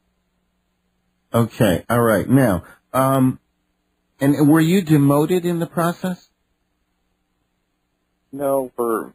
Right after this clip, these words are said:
Speaker 2: for officers, it's, uh, you know, more difficult for them to take away the rank. But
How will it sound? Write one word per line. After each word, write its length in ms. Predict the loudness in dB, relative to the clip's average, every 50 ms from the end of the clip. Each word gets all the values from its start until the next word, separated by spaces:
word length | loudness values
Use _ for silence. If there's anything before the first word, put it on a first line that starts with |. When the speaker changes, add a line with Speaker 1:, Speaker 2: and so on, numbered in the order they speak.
| _ _
Speaker 2:
for 140 | -8 -4 0
officers, 560 | 0 0 -2 -4 -4 -2 0 0 0 0 -4 -8 -16 -20 -20 -20 -20 _ _ _ _ _ _ _ _ _ _ -8
it's, 280 | -8 -8 -8 _ -4 -2
uh, 320 | 0 2 2 0 -2 -4 -8 _ _ _ _ _ _ _ _ -14
you 80 | -12
know, 80 | -10 -4
more 220 | -2 0 -2 0
difficult 420 | 0 -2 -4 -4 -2 -4 -4 -2 -2
for 100 | -2 -2
them 200 | 0 0 -2 -2
to 260 | -2 -2 -2 -4 -6 _ _ _ _ _ _ _ _ _ _ _ _ _ _ _ -4
take 140 | -4 -2 0
away 220 | 0 2 2 2
the 100 | 0 -2
rank. 360 | -2 -2 -4 -4 -6 -10 -14 _ _ _ _ _ _ _ _ _ _ _ _ _ _ _ _ _ _ _ _ _ _ _ _
But 140 | -12 -12